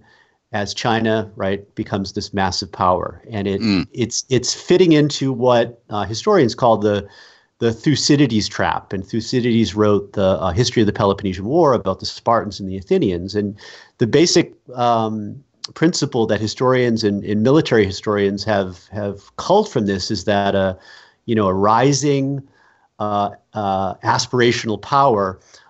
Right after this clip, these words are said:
Speaker 1: um, that's threatening an established power, that this will ultimately always have to lead to war. And so I,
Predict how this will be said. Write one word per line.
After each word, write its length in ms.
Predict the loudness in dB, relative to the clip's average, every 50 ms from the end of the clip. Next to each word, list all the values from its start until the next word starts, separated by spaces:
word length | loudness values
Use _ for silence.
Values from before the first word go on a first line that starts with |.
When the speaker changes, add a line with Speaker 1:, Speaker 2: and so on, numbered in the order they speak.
| _ _
Speaker 1:
um, 180 | -10 -8 -6 -6
that's 220 | -6 -6 -6 -8
threatening 640 | -8 -6 -2 0 0 0 -2 -2 -4 -4 -2 -4 -4
an 60 | -6
established 600 | -6 -6 -4 -2 0 0 0 -2 -4 -6 -8 -6
power, 460 | -6 -4 -4 -4 -4 -6 -8 -10 -12 _ _ _ _ _ _ _ _ -8
that 440 | -4 -2 -2 -2 -4 -6 -12 -4 0
this 320 | 0 0 0 -4 -10 -14
will 360 | -14 -8 -4 -2 -2 -2 -2 0
ultimately 580 | 2 2 2 2 0 -2 -2 -2 -2 -4 -4 -4
always 300 | 0 2 2 2 2 2
have 200 | 0 -2 -2 -2
to 120 | -4 -8 -10
lead 360 | -8 -8 -6 -6 -6 -8 -8
to 140 | -8 -6 -6
war. 520 | -4 -2 -2 0 -2 -2 -4 -8 -12 -14 -18 _ _ -20 -20 -20 -20 _ -4
And 200 | -2 0 0 0
so 560 | 0 2 2 2 4 4 4 4 2 0 0 -6 -12 _ _ -2
I, 220 | 0 0 0 -2